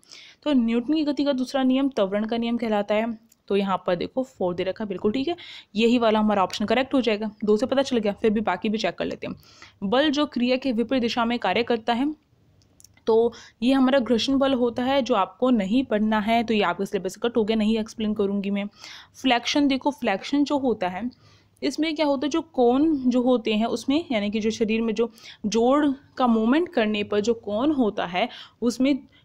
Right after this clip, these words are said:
क्या हो जाती है, कमी हो जाती है, तो वो होता है हमारा फ्लेक्शन। तो ये हो गया हमारा फर्स्ट और इसके according फर्स्ट वाला ऑप्शन करेक्ट हो गया। नेक्स्ट क्वेश्चन,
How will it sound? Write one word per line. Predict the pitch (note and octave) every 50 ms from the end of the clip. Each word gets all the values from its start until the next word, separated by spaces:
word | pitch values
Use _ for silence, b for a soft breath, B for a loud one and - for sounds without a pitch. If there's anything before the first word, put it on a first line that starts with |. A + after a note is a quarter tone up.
| b
क्या | - C4 B3
हो | A#3+ A#3
जाती | A#3 G#3+ G#3+ D4
है, | D#4
कमी | D4+ - B3 B3 C4+ D4+
हो | D#4+ C#4 B3+ G#3
जाती | F3+ F3 D#3+ D3 - - E3+
है, | F3 F3+ -
तो | - A3 G#3
वो | G#3 G3 A3+ B3+
होता | A3+ A#3 G#3 G#3 G#3+
है | G3+
हमारा | G3+ F#3+ F#3+ G3
फ्लेक्शन। | - - F#3 E3+ F3 - - C4 C4+ C4
तो | C4 A3
ये | G3 F3+ F3+
हो | F3+ F#3
गया | F3 F3+ F3+
हमारा | F3 F3 F3 F3+
फर्स्ट | - - B3+ C4 -
और | - G3+ G3
इसके | F#3+ - - F#3
according | E3+ - E3+ F3 G#3+ C4 C4
फर्स्ट | - G3+ G3+ -
वाला | - E3 D#3+
ऑप्शन | D#3 - - B3+ D4
करेक्ट | D4+ A#3+ - - - -
हो | - D#3+
गया। | - - - F#3+ _ b b b b b b b b -
नेक्स्ट | G3+ A3 G#3+ -
क्वेश्चन, | - G#3 G3 - - F#3+ F3+ F3+ F#3 F#3